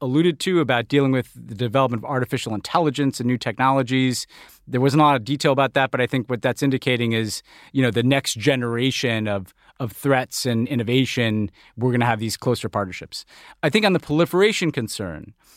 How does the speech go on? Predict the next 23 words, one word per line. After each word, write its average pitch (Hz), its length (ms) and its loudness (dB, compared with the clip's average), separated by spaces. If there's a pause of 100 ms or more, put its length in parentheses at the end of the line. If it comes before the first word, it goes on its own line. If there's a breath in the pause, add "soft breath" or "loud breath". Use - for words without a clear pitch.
(180 soft breath)
is 127 720 2 (420 soft breath)
the, 131 400 0
the 131 140 -2
technology 143 920 2
that 117 300 0
supports 135 580 -2
the 123 120 0
nuclear 123 280 -2
propulsion 113 460 -4
you 110 80 -4
talked - 280 -2
about, 82 400 -6 (420 loud breath)
um, 120 420 2
has 147 320 0
a 135 80 0
proliferation 120 720 -6
risk. - 440 -12 (280 soft breath)
And 131 160 -2
so 135 100 4
we 151 240 4
are 147 140 4
sharing 131 760 2 (320 soft breath)
sensitive 135 840 0